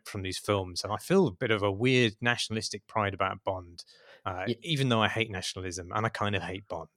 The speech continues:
Speaker 2: Yeah.
Speaker 1: And <laughs>
Speaker 2: Uh, um, it's surprising to me that it's so, it exports so well. Li-, like, I,
Speaker 1: Mm.
Speaker 2: I, I wonder why, like, it has such a kind of, it, it does so well globally, even though it is this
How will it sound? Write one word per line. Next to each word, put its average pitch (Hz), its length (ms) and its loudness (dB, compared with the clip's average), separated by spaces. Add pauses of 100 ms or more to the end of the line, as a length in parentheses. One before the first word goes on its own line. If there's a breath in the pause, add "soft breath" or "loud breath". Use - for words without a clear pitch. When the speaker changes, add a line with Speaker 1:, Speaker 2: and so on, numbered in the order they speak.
(380 soft breath)
Speaker 2:
Yeah. 107 420 8 (120)
Speaker 1:
And 190 120 6
<laughs> - 40 -4
Speaker 2:
Uh, 139 200 8
um, 156 180 6
it's - 100 6
surprising 175 320 8
to - 100 -4
me 120 60 0
that 104 100 4
it's 101 140 2
so, 104 140 4
it 101 260 -2
exports - 580 0
so 82 220 2
well. 78 320 -4 (340)
Li-, - 140 -8
like, 113 280 6
I, 160 160 8
Speaker 1:
Mm. 151 180 2 (120)
Speaker 2:
I, 127 80 6
I 127 100 8
wonder 135 200 4
why, 117 140 6
like, 101 180 4
it 82 60 0
has 101 400 -6 (180)
such - 300 -4
a - 20 -14
kind 98 200 2
of, 90 180 -2
it, - 340 -4
it 110 200 -2
does 123 180 4
so 104 160 2
well 95 180 -2
globally, 98 540 0 (360 soft breath)
even 117 140 2
though 107 80 8
it 101 120 8
is 98 200 2
this - 240 -6